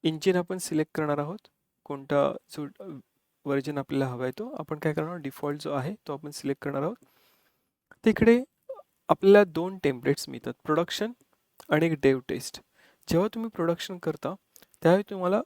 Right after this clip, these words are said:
अव्हेलेबिलिटी झोन सिलेक्शनचा ऑप्शन मिळतो.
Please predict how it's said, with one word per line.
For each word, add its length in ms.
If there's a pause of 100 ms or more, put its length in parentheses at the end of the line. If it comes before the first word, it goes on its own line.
(440)
अव्हेलेबिलिटी 540
झोन 300 (1160)
सिलेक्शनचा 640
ऑप्शन 400
मिळतो. 220